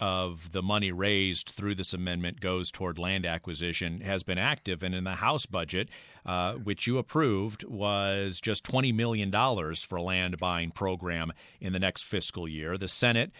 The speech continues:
has approved forty-five million dollars for land buying. This year, the state is spending a hundred million dollars out of these funds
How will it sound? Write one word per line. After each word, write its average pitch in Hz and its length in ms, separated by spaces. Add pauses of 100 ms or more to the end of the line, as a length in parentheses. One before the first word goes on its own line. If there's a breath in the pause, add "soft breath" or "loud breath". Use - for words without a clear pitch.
(260 loud breath)
has 95 160
approved 104 320
forty-five 110 640
million 87 320
dollars 82 340
for 92 140
land 85 320
buying. 90 360
This 175 280
year, 98 240
the 95 160
state 107 260
is 107 120
spending 117 340
a 135 40
hundred 202 400
million 90 300
dollars 80 380
out 85 100
of 80 80
these 78 160
funds 78 380